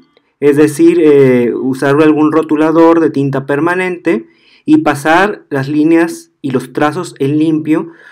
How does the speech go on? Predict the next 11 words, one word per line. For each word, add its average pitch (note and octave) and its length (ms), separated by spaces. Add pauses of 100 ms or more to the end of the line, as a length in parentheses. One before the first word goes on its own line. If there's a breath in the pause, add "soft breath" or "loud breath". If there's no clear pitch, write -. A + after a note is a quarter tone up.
sobre D#3 300
el C#3 60
boceto D#3 540
que C#3 360
hice D3+ 280
previamente, C#3 720
como A#2 240
ustedes A#2+ 300
ya B2+ 120
lo B2+ 140
vieron. D3 420